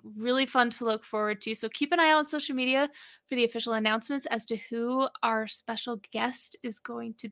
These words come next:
be. And for the between season one shots, the players are gonna be G M ing a game, and Mika is gonna be the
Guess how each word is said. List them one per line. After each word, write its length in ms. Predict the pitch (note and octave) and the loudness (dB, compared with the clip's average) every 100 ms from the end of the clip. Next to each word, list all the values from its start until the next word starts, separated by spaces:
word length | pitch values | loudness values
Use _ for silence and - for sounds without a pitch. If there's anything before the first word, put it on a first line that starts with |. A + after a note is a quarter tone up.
| - | -6
be. 420 | A3+ - B3 D4 _ _ _ _ _ _ _ - | -6 -4 -4 -6 _ _ _ _ _ _ _ 8
And 720 | B3+ B3+ A#3 A3+ A3+ C4 - - _ _ _ _ | 12 12 12 12 8 2 -2 -6 _ _ _ _
for 340 | - - D4+ D#4+ | -16 0 4 4
the 80 | D4+ | 2
between 340 | D#4 D#4 C#4+ | 2 4 4
season 300 | D4 B3+ A#3+ | 4 0 4
one 180 | A3+ A#3+ | 4 4
shots, 580 | - A#3 A3 - - - _ _ | 6 8 6 4 -6 -10 _ _
the 100 | A#3+ | -4
players 680 | - - - C#4 C#4+ A#3 A3+ | -4 -8 0 4 4 2 0
are 100 | A3 | -6
gonna 200 | A3+ A3 | -6 -6
be 160 | A3 | -8
G 240 | G#3 A3+ A3+ | -4 0 0
M 120 | A3 | 0
ing 120 | G#3+ | -2
a 60 | G#3 | -6
game, 500 | - A3+ A3+ A3 A#3 - | 2 4 4 2 -2 -2
and 180 | A#3 A3 | -4 -2
Mika 400 | A3+ A3+ A#3+ A#3+ | -2 2 2 2
is 120 | A#3+ | -2
gonna 180 | - G#3+ | -4 -4
be 80 | G#3+ | -6
the 120 | G#3+ | -8